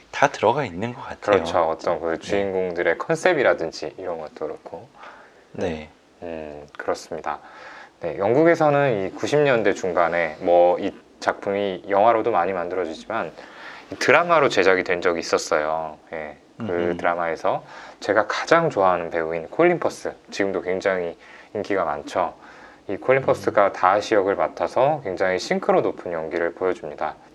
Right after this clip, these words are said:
Speaker 2: 그래서
Speaker 1: 음.
Speaker 2: 콜린 퍼스의 팬이라면 물론이고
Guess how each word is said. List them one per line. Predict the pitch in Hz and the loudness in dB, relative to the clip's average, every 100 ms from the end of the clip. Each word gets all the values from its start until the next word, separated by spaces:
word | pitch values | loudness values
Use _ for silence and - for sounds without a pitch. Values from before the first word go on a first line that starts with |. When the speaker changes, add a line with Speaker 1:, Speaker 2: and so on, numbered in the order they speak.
| - - - | -20 -20 -20
Speaker 2:
그래서 | - - | -10 -8
Speaker 1:
음. | |
Speaker 2:
콜린 | - 160 180 | 0 0 0
퍼스의 | 165 - 143 | -2 2 2
팬이라면 | 139 147 143 139 135 104 101 101 120 | 4 2 2 2 0 0 0 2 0
물론이고 | 87 98 107 76 104 - | 0 0 -2 -2 -4 -4